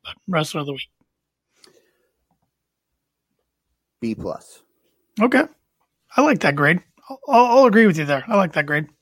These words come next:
Speaker 2: The, the Eddie Nakazawa segment didn't do it for me.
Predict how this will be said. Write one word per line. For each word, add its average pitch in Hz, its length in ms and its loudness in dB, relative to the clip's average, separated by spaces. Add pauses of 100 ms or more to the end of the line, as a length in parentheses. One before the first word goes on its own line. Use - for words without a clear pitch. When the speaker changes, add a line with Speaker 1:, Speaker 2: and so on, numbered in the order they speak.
(760)
Speaker 2:
The, 110 440 -4
the 104 280 -4
Eddie 113 560 -6 (720)
Nakazawa 104 800 -6
segment 98 600 -8
didn't 98 280 -6
do 101 200 -4
it - 120 -10
for 104 140 -8
me. 98 360 -6